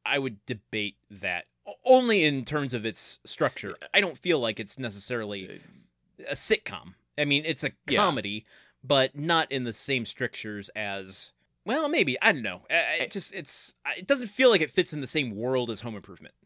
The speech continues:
Speaker 2: Yeah, a-, and, and, yeah, and you don't, and you don't love it nearly as much as you love Home Improvement, I mean, which is your favorite sitcom of all time,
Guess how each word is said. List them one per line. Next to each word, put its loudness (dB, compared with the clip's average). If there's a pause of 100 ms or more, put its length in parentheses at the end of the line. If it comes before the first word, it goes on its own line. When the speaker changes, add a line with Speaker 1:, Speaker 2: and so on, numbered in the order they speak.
(200)
Speaker 2:
Yeah, 4
a-, 6
and, 2
and, 4
yeah, 6
and 0
you 2
don't, 4
and 0
you 2
don't 4
love 4
it -2
nearly 0
as -6
much -6
as -8
you -8
love -8
Home -10
Improvement, -4
I -8
mean, -12
which -8
is 0
your -8
favorite -8
sitcom -8
of -18
all -10
time, -12